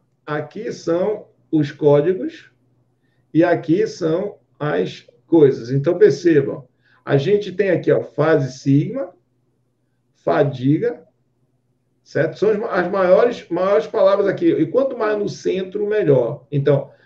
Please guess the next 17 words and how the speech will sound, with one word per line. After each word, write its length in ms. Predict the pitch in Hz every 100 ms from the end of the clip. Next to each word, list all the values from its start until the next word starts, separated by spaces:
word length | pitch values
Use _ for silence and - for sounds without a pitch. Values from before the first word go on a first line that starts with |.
| _ _ _
fase 400 | - 175 - 139
sigma, 440 | - 180 247 254
só 160 | 139 170
mostrando 380 | 160 139 151 143
aqui 160 | 151
pra, 200 | 160 139
pra 200 | - 143
ficar 220 | 139 143
registrado, 640 | 139 139 - 156 190 180 -
fase 360 | _ 151 147 135
sigma, 500 | - 135 160 247 285 -
que 80 |
é 20 | 135
o 60 |
F 260 | 127 127 123
S, 460 | 117 110 - - _ _ _ _ _ _ _
ó, 380 | - 185 -